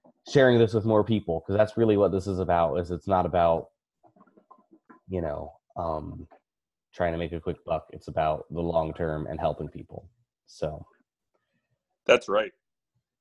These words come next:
Speaker 1: you know, although, you know, we, we do, we do, I'll fully admit,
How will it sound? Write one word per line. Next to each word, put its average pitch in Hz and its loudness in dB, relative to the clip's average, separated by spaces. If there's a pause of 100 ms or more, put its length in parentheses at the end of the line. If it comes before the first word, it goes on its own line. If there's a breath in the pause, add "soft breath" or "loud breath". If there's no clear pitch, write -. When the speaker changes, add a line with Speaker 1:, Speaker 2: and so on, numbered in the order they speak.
(840)
Speaker 1:
you 98 2
know, 82 0 (180)
although, 98 4 (240)
you 107 2
know, 92 4
we, 95 2
we 104 4
do, 107 4
we 113 2
do, 110 4 (760)
I'll 92 4
fully 98 4
admit, 90 0